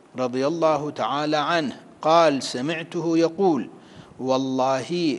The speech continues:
إن صاحب هذا الأمر"، محمد بن عثمان العمري هو السفير الثاني، عبد الله بن جعفر الحميري يقول: "سمعت محمد بن عثمان العمري يقول: والله إن صاحب هذا الأمر ليحضر الموسم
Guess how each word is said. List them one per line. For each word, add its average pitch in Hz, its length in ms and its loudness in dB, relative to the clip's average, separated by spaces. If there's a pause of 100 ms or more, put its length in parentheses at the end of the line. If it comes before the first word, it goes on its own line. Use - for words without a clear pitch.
إن 131 300 -6
صاحب 170 600 0
هذا 160 400 0
الأمر"، 160 500 2 (600)
محمد 127 400 -6
بن 120 160 -10
عثمان 127 560 -6 (120)
العمري 131 480 -2
هو 165 100 -2
السفير 151 480 -2
الثاني، 165 540 2 (1900)
عبد 135 200 -2
الله 147 300 2
بن 135 180 -2
جعفر 175 380 0
الحميري 180 640 0
يقول: 170 500 4
"سمعت 170 540 -2 (1200)
محمد 135 580 -4
بن 127 180 -4
عثمان 131 480 -2
العمري 127 480 0
يقول: 143 480 2
والله 135 760 2
إن 135 240 -2
صاحب 139 500 0
هذا 139 400 0
الأمر 151 520 0
ليحضر 175 920 2
الموسم 151 920 0